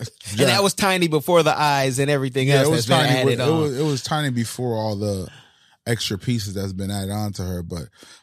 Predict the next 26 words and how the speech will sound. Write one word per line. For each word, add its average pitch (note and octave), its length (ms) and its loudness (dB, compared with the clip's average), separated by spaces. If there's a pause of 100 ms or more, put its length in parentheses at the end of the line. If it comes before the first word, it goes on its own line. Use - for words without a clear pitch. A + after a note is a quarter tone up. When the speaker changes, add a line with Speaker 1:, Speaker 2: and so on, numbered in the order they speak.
(220)
Speaker 2:
it D3+ 100 2
was D#3 280 4
just, C3 420 0 (320)
that's B2+ 180 -4
the C#3 100 -6
community. C#3+ 720 -2
That, A#2+ 260 -8 (760)
like D#3 160 -10
I D3+ 60 -6
said, E3 280 -2
man, C#3+ 180 -2 (240)
A-, B2+ 100 -4
Atlanta's D3 440 0
a A#2+ 80 -4
full C3 500 -6
culture. B2 460 -4
Is A#2 160 -6
if G#2+ 340 -6
you F3 380 -4 (180)
want B2+ 420 -8
to B2+ 140 -6
experience A#2 960 -4 (540)
Black A2+ 680 -2
hip B2 400 -6
hop A2 340 -4
culture B2+ 480 -4